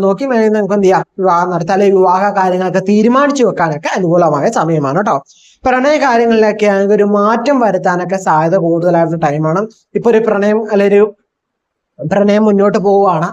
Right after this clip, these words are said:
ഒരു റിലേഷൻഷിപ്പ് മുന്നോട്ട് പോയിക്കൊണ്ടിരിക്കുകയാണ്. നമ്മൾ ആദ്യം മനസ്സിലാക്കണം,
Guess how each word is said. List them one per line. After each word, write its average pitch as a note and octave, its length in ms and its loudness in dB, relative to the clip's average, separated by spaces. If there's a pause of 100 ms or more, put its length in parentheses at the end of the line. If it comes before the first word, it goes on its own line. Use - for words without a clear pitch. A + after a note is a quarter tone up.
(300)
ഒരു G#3 160 0
റിലേഷൻഷിപ്പ് G#3 640 0
മുന്നോട്ട് G3 360 0
പോയിക്കൊണ്ടിരിക്കുകയാണ്. F#3 720 0 (420)
നമ്മൾ B3 140 2 (100)
ആദ്യം C4 260 -2
മനസ്സിലാക്കണം, A#3 460 0